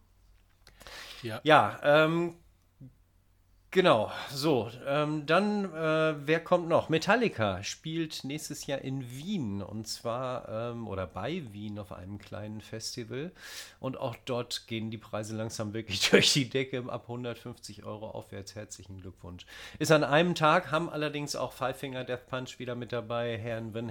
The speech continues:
Speaker 2: Halen haben sie mit dabei und Ice Nine Kills. Sag mal, Ice Nine Kills, waren die eigentlich auch bei uns mit dabei, als wir hier
Speaker 1: Nein.
Speaker 2: im, im Mai bei Metallica bei der Tour waren?
Speaker 1: Ach so,
Speaker 2: Nein,
Speaker 1: oh,
Speaker 2: ne?
Speaker 1: warte mal, warte mal. Ich
Speaker 2: Das
Speaker 1: weiß,
Speaker 2: meine
Speaker 1: beim
Speaker 2: ich auch.
Speaker 1: zweiten Abend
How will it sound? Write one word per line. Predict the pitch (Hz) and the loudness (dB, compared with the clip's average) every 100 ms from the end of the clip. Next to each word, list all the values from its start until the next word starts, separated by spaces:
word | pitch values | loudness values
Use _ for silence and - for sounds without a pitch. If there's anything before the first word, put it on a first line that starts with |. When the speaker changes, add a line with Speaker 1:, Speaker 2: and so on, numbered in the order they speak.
| 98 | -2
Speaker 2:
Halen | 123 135 135 131 | 0 0 0 0
haben | 117 127 | -2 -4
sie | 117 | -4
mit | 120 117 | -6 -6
dabei | 123 107 110 113 110 | -6 -6 -8 -8 -8
und | 110 - | -10 -10
Ice | 110 120 - | -10 -8 -6
Nine | 107 107 107 | -6 -6 -8
Kills. | - 120 127 180 - - - - | -8 -8 -6 -8 -10 -10 -10 -6
Sag | - 165 | -2 2
mal, | 190 165 - | 4 4 4
Ice | 139 - | -2 2
Nine | 180 175 | 2 2
Kills, | 175 185 185 - | 0 -2 -2 -2
waren | 143 139 135 | -2 -2 -4
die | 113 170 | -6 -8
eigentlich | - 170 175 170 165 156 - | -4 -2 -2 -2 -4 -8 -6
auch | 135 | -8
bei | - 107 | -4 -6
uns | - 98 - | -4 -8 -6
mit | 175 165 | -6 -2
dabei, | 175 160 156 | -2 -2 -4
als | 143 - | -6 -6
wir | 147 | -6
hier | 139 156 | -4 -4
Speaker 1:
Nein. | 139 | -4
Speaker 2:
im, | 135 139 | -4 -6
im | - 135 | -4 -4
Mai | 127 120 117 160 | -2 -2 -4 -4
bei | 151 | -4
Metallica | 151 151 151 143 139 143 | -6 -4 -4 -6 -6 -6
bei | 143 | -6
der | 143 | -10
Tour | - 139 147 | -10 -8 -6
waren? | 165 | -4
Speaker 1:
Ach | 151 | -4
so, | - 254 | -4 -6
Speaker 2:
Nein, | 233 | -4
Speaker 1:
oh, | 247 | -4
Speaker 2:
ne? | 190 | -2
Speaker 1:
warte | 170 180 | -4 -4
mal, | 120 95 | -8 -6
warte | 92 131 | -6 -8
mal. | 123 107 | -8 -10
Ich | - | -8
Speaker 2:
Das | 107 | -4
Speaker 1:
weiß, | 143 | -2
Speaker 2:
meine | 107 | -2
Speaker 1:
beim | 143 | -6
Speaker 2:
ich | 107 | -8
auch. | - | -12
Speaker 1:
zweiten | 120 113 131 165 - 160 | -8 -6 -6 -8 -16 -16
Abend | - 78 165 175 214 - - | -14 -12 -12 -14 -16 -20 -20